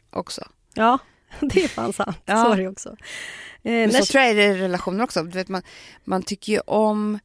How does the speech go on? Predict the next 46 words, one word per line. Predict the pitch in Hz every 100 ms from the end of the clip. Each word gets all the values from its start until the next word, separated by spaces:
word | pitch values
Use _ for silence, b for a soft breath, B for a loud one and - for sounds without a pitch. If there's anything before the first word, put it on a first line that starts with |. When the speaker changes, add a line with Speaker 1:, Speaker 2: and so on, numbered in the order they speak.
| -
Speaker 1:
Alltså, | 196 190
när | 190 202 -
man | 196 196
blir | 202
så | 190
här | 170
riktigt | 180 - -
kär | - - - -
så | 175 190
är | 185
det | 185
ju | 180 180 b b b
så | - - 190
som | 185 185
han | - 214 214 202
ser | - - 226 220 180
en. | - - -
Det | 185
är |
också | 180 - 202 180
det | 214 196 185 180
man | 180
blir | 170 170
kär | - - - -
i. | - - _ _ _
Speaker 2:
Ja, | - 190
verkligen. | 180 180 170 - 220 - _ _ _ _
Det | -
är | 220
därför | 247 302 269
det | 233
också | 220 -
är | 196 185 180 - B B B -
jobbigt | 208 185 180 180 -
en | - 196
bit | 226 240 -
in | 175
i | 175
relationen | 170 170 170 170 170 175 175 185 _
när | 202 180
man | 175 175
börjar | 175 175
se | - - 185 170
att | 175 175
han | - 175
ser | 175 - 175 -